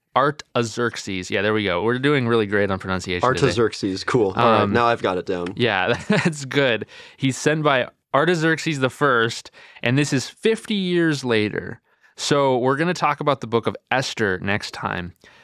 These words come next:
Speaker 1: The book of Esther took place during this space in between Zerubbabel and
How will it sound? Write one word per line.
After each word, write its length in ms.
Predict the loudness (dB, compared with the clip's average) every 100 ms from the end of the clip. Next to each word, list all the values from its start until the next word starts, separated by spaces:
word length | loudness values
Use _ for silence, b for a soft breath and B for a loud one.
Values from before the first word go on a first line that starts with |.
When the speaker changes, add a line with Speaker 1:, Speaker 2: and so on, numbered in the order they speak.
| b b
Speaker 1:
The 180 | -4 -4
book 340 | 0 0 0
of 120 | 0 0
Esther 300 | 0 0 -4
took 220 | -4 -4 -4
place 360 | -2 0 -2
during 540 | -10 -4 0 2 2 0
this 240 | -2 -4 -16 _ -12
space 560 | -6 0 0 0 -4 -2
in 180 | 0 2
between 840 | 0 -2 0 2 2 0 -2 -4 -8 _ b b b b b b b _ -2
Zerubbabel 800 | 2 2 2 2 2 0 -2 -6 -4
and 480 | -2 0 -2 -6